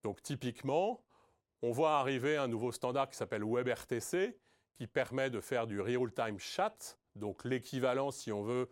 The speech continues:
d'un Skype en mode navigateur. Ce sont des fonctionnalités qui ont été intégrées en standard dans Edge. On voit également l'arrivée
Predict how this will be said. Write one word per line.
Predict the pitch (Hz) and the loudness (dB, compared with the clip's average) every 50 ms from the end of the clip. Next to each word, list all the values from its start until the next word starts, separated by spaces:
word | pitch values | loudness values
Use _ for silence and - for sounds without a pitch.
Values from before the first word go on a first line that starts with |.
| - - - - - - - - - _ _ _ - | -8 -20 -20 -20 -20 -20 -20 -20 -20 _ _ _ -10
d'un | 95 92 98 98 95 | -4 -2 -2 -2 -2
Skype | - - - - - - - 160 147 143 135 120 - - - - - - - - - | -4 -6 -6 -8 -6 0 2 2 4 4 2 -2 -4 -8 -16 -20 -20 -20 -18 -8 -2
en | 117 120 123 | -2 0 2
mode | 127 127 127 120 107 101 92 - _ _ _ _ _ _ _ _ _ _ _ _ _ _ _ - | 2 2 2 0 0 -4 -10 -14 _ _ _ _ _ _ _ _ _ _ _ _ _ _ _ -6
navigateur. | 101 120 131 123 113 117 113 110 117 110 - 131 139 156 185 220 233 - - - - - | -2 2 2 2 2 0 -2 0 0 0 0 0 0 0 0 -2 -2 -6 -10 -18 -20 -10
Ce | - - 147 131 | -4 -2 0 0
sont | - 214 208 | 2 2 2
des | 185 165 139 | 2 0 0
fonctionnalités | - 160 131 - - 139 123 123 120 113 113 110 - 170 190 220 - - - - _ _ _ _ _ | -2 -4 -4 -2 -4 -2 -2 -2 -2 -4 -4 -2 0 0 0 0 -2 -10 -20 -20 _ _ _ _ _
qui | - - | -2 0
ont | 131 127 | 0 2
été | 123 117 - 175 | 2 2 2 0
intégrées | 160 127 117 - 117 110 139 180 | 2 2 0 -2 -2 -2 0 0
en | 165 131 | -2 -2
standard | - - 127 120 135 170 185 | -2 -2 0 2 2 2 2
dans | 160 135 139 - - | 2 0 -2 0 0
Edge. | 156 135 113 95 92 90 87 - - - _ _ _ _ - - - - _ - | 0 0 0 -2 -6 -12 -12 -16 -20 -20 _ _ _ _ -20 -20 -20 -20 _ -8
On | 101 | -4
voit | 101 101 117 120 | 0 0 2 2
également | 117 104 110 107 113 156 185 | 2 0 0 0 0 0 2
l'arrivée | 185 156 131 117 117 113 104 107 139 160 185 202 202 190 | 2 2 2 0 0 -2 -2 0 0 0 2 0 -2 -4